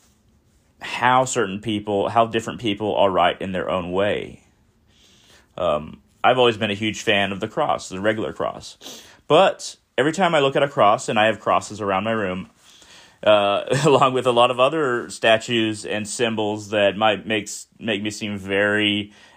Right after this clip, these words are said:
out of touch with, with a singular reality. But when I look at a cross, um, I look at it esoterically. I think of a three-dimensional cross, where time, space, and, and consciousness meet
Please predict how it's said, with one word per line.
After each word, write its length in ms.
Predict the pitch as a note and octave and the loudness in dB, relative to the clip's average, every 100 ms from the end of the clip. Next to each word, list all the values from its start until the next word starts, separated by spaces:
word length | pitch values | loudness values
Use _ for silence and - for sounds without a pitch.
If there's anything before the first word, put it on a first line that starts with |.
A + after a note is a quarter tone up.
| - | 0
out 160 | G#2+ | 2
of 120 | G2+ - | 2 -2
touch 380 | - A#2+ G#2+ | 0 2 2
with, 400 | A2+ F#2+ - _ _ _ | -4 -6 -10 _ _ _
with 280 | G#2 G#2 G2+ | -6 -6 -4
a 80 | G2+ | -6
singular 600 | - - B2+ A#2 A2+ G#2 | -4 -4 -2 -2 -2 -2
reality. 640 | G2 E2+ A2 C#3 G2 F2 | -2 2 4 4 0 -6
But 260 | E2+ A#2 F2+ | -2 0 2
when 80 | A#2+ | 2
I 100 | E3 | 2
look 160 | G#3+ | 2
at 60 | D3+ | -2
a 80 | G2+ | -2
cross, 480 | A2 F#2+ F#2 - - _ - - - _ - | 2 2 2 -4 -16 _ -20 -20 -20 _ -2
um, 300 | G2 F#2+ F#2 | 2 2 2
I 140 | A#2+ | 0
look 180 | D#3+ D#3+ | 0 0
at 140 | A#2 | 2
it 100 | A#2+ | 2
esoterically. 800 | F2+ G#2 A#2+ E3+ D#3+ - - - _ - | -2 -4 -4 -2 -2 -2 -10 -16 _ -8
I 100 | G#2 | -6
think 200 | A#2 A2+ | -4 -4
of 60 | G#2+ | -4
a 100 | G2+ | -4
three-dimensional 640 | A2 G#2+ G#2+ A#2 A2+ F#2+ | -4 -2 -2 -4 -4 -4
cross, 680 | G2 C2 - - - - - _ _ _ | -2 -4 -6 -8 -10 -10 -16 _ _ _
where 180 | F#2+ F2+ | -8 -6
time, 360 | - A2 A2+ | -2 0 0
space, 340 | A2+ G#2 G2+ G#2 | -2 -2 -2 -2
and, 160 | F#2 _ - | -10 _ -10
and 180 | G2 | -8
consciousness 760 | G2 B2 C#3 A2+ G2 G2 G#2+ - - - - | -2 0 0 -2 -10 -8 -8 -10 -18 -20 -12
meet 560 | G2+ B2 B2 - - | -4 -2 -2 -4 -16